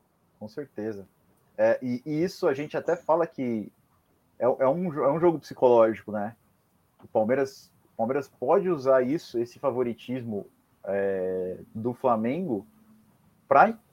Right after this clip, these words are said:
pra entrar mordendo, né? Pra entrar raivoso, né? E concentrado ao mesmo tempo, não é? Não é raivoso de fazer merda, né? É entrar concentrado, pegando na bola, nas divididas e tudo.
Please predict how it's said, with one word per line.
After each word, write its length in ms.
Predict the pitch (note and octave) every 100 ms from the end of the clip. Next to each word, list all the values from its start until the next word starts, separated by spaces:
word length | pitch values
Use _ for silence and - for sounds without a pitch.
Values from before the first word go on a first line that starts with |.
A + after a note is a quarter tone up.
| _ -
pra 140 | G3+
entrar 280 | F#4 - F#3
mordendo, 600 | F#4 A4 - D3 D#3+ G2+
né? 220 | G#2 A#2 - _ _ _ _
Pra 160 | - A#2+
entrar 840 | - C#3+ C#3+ G3+ C4+ A3+ G#3 E3+ B2+ -
raivoso, 840 | - A#2+ F3 C#3 B2+ D#3+ C#3 G2+ - - - - - - _ _ - _ _ _ _
né? 200 | A#2+ A#2+ A#2
E 80 |
concentrado 800 | A2+ D#3+ D#3 E3 D#3+ D3+ D3 A#2+
ao 60 | A2
mesmo 260 | A2+ G#2 A2
tempo, 400 | A#2 G#2 - F#2+
não 100 | G#2+
é? 120 | A2+ - -
Não 80 | C3
é 80 |
raivoso 600 | D#3 C#3 B2+ G#2 A#2+ A2+ G#2
de 100 | F#2
fazer 280 | G2+ G2 G2
merda, 400 | G2 F#2+ E2+ D#2+
né? 140 | G#2 - - - -
É 80 | G2+
entrar 300 | A2+ - C3
concentrado, 1000 | - D#3 - C#3+ - B2 C3 C3+ B2 A#2 _ - _
pegando 400 | C3 A2 A#2+ C#3
na 120 | B2+
bola, 340 | G#2 A2+ A#2 A2 - - -
nas 280 | A#2 A#2 A2
divididas 720 | A2 G#2+ F#2 G#2 A#2 G#2+ G2+
e 60 | -
tudo. 140 | A#2